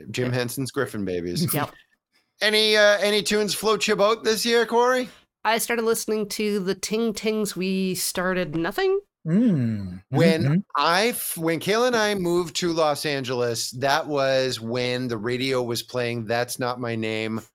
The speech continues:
Speaker 1: every hour on the hour. And that is a fucking monster song.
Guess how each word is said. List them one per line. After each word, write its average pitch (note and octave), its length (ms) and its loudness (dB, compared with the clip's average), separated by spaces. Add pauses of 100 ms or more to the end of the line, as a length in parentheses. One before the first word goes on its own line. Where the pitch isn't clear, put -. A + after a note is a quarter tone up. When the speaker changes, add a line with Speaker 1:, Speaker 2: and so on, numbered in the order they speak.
(500)
Speaker 1:
every D#3+ 800 -2 (340)
hour C3+ 560 0
on B2+ 240 -2
the A#2+ 180 -6
hour. G#2+ 520 -4 (320)
And C#3+ 180 -2
that D3 320 2
is C3 160 0
a B2+ 100 -2
fucking A2+ 640 -6
monster A#2+ 540 -4
song. G#2 560 -4